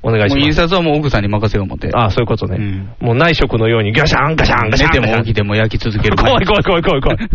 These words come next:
Speaker 2: <laughs>
Speaker 1: 怖い。旗織りの毎日みたいな。
Speaker 2: だからね、これも誤算やったんですけどね、
Speaker 1: うん。
Speaker 2: あのー、うちリビングにパソコン二台置いてるでしょ。
Speaker 1: あ、ありますね。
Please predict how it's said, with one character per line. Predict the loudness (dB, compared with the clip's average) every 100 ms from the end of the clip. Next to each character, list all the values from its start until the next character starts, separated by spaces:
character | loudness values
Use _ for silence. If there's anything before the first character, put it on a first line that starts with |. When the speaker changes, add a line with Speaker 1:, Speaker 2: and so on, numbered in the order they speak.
| -2 -2 -2
Speaker 2:
<laughs> | 0 0 0 0 0
Speaker 1:
怖 | 2 2 0
い。 | -4 -8 -10 -12 -16 -20 -8
旗 | -2 0 2 2
織 | 2
り | 2
の | 2
毎 | 2 2
日 |
み | 2
た | 2
い |
な。 | 2
Speaker 2:
だ |
か | 2
ら |
ね、 | 0
こ | 0
れ | 0
も | 0
誤 | 0
算 | 0 0
や |
っ | 0
た |
ん | -2
で |
す | 0
け |
ど | -2 0
ね、 |
Speaker 1:
う | 2 2 2
ん。 | 2
Speaker 2:
あ | 0
の | 0 0 0 0 0 0
ー、 |
う | -2
ち | 0
リ | 0
ビ | 0 0
ン |
グ |
に | 0
パ | 0
ソ | 0
コ | 0 0
ン | 0 -4 -8
二 | -4 0
台 | 2 2
置 | 0
い |
て | 0
る | 0
で | -2
し | 0
ょ。 |
Speaker 1:
あ、 | 0 2
あ |
り | 0
ま | 0
す | 0
ね。 | -2